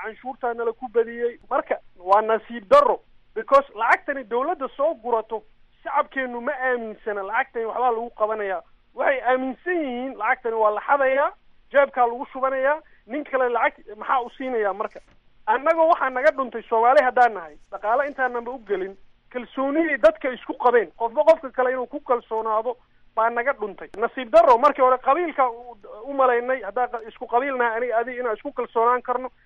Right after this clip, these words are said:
laakiin hadda waxaan ogaanay taasna inaysan shaqaynayn. Marka Ilaahay baa ka baryayaa nidaamka dawliga inuu na fahamsiiyo. Laakiin Maraykanka boqolkiiba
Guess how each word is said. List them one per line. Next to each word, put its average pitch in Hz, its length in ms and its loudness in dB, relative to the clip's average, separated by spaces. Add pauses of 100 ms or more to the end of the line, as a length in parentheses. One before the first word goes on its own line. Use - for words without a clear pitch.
laakiin 226 240 2
hadda 285 160 4
waxaan 285 320 4
ogaanay 226 420 0
taasna 247 380 -2
inaysan 269 340 -8
shaqaynayn. 269 580 -4 (160)
Marka - 240 0 (340)
Ilaahay 294 320 6
baa 277 140 6
ka 294 120 -4
baryayaa 214 340 2
nidaamka 233 460 -2 (100)
dawliga 247 380 -2
inuu 240 180 -4
na 202 120 -4
fahamsiiyo. 185 560 -8 (360)
Laakiin 233 480 -6 (280)
Maraykanka 247 640 0 (380)
boqolkiiba 254 600 2